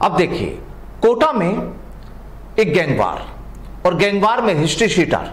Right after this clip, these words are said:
देवा गुर्जर की हत्या। देवा गुर्जर कोटा इलाके में काफी popular नाम माना जाता है और वो इसलिए कि ये व्यक्ति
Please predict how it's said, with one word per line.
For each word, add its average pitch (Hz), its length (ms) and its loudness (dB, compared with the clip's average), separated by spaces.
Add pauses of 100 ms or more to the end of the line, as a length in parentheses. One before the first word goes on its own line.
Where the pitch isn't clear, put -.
(840)
देवा 185 400 4
गुर्जर 160 500 4 (140)
की 165 500 0
हत्या। 147 380 0 (1600)
देवा 247 300 4
गुर्जर 220 440 2 (500)
कोटा 165 260 4
इलाके 170 400 2
में 113 340 -2
काफी 160 440 4 (140)
popular 180 480 2
नाम 127 280 2
माना 110 280 2
जाता 85 320 -4
है - 180 -8 (520)
और 123 80 2
वो 117 160 2
इसलिए 160 460 2 (360)
कि 151 80 2
ये 147 260 4
व्यक्ति 113 420 0